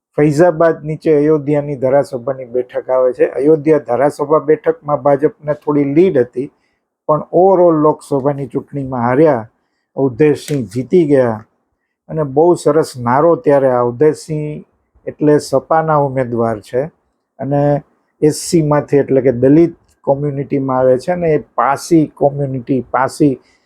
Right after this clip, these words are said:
દલિતોમાં એક પાસી કરીને, અ, આખો વિભાગ છે, એમાંથી આવે છે. અને ત્યારે સૂત્ર સપાએ આપેલું,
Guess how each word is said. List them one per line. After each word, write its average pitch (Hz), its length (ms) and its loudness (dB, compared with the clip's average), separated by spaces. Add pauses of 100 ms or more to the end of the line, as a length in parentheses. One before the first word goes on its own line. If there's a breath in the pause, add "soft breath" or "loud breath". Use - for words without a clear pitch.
(300)
દલિતોમાં 147 640 2
એક 143 80 0 (100)
પાસી 135 640 -2
કરીને, 127 600 -2 (240)
અ, 131 60 -10 (580)
આખો 117 300 -2 (380)
વિભાગ 120 440 -2
છે, 135 300 -8 (580)
એમાંથી 156 480 0
આવે 123 340 2
છે. 156 140 -6
અને 165 160 -2
ત્યારે 151 440 2
સૂત્ર 143 640 -2 (120)
સપાએ 143 420 0
આપેલું, 127 540 -2